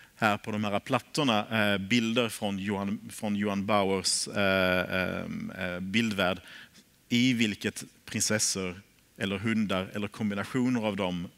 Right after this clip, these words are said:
finns. Det är alltså ett, ett sorts generöst gränssnitt för barn som inte kräver, eh, förmågan att knappa in ett nyckelord.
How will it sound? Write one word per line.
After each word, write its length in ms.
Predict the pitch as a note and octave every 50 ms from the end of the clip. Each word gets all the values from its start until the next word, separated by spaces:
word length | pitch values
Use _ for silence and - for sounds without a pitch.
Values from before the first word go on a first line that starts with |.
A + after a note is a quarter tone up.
| _ _ _ _ _ _
finns. 640 | - - - - A2 - - - - - - - - - _ _ _ - - - - - - - - -
Det 120 | - A2+
är 40 | B2
alltså 280 | B2+ A#2+ - - B2 A2+
ett, 320 | A2 G#2+ - - - - C3
ett 120 | A2+ A2 -
sorts 260 | - A2+ G#2+ - -
generöst 580 | - - A#2+ G#2+ A2 A2 B2+ B2+ C#3 C3+ - -
gränssnitt 480 | B2 B2+ B2 B2+ C3 - - F#2+ -
för 120 | - - F#2+
barn 380 | F#2 C3 A#2+ G#2+ F#2 F2+ F2
som 160 | - - - - -
inte 340 | G#2+ G2+ G2+ - - B2
kräver, 480 | A2+ - - A2 G2+ G2 F2+ F#2+ F#2 F2+
eh, 920 | F2+ - - A2 G2+ F#2+ F#2+ F#2 F2+ F2 F#2 - - - - - G2 F#2+
förmågan 640 | - - A2+ G#2 A#2 A#2+ A2 G2 F#2+ F#2 F2 F2 - -
att 200 | G2 - - -
knappa 340 | - - - - - - -
in 280 | G2+ G2+ F2+ F2 - - -
ett 160 | - A#2 - G2+
nyckelord. 440 | G2 - - - G2+ G#2+ G#2+ G2+